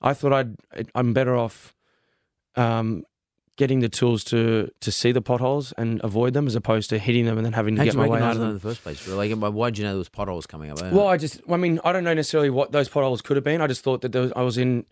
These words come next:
Speaker 1: I had a lot of things going on in my life in terms of, you know, um, uh,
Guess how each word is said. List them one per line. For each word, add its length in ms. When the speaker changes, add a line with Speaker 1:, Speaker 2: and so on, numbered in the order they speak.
Speaker 1:
I 100
had 220
a 80
lot 200
of 60
things 220
going 180
on 60
in 80
my 80
life 280
in 100
terms 280
of, 180
you 80
know, 240
um, 320
uh, 460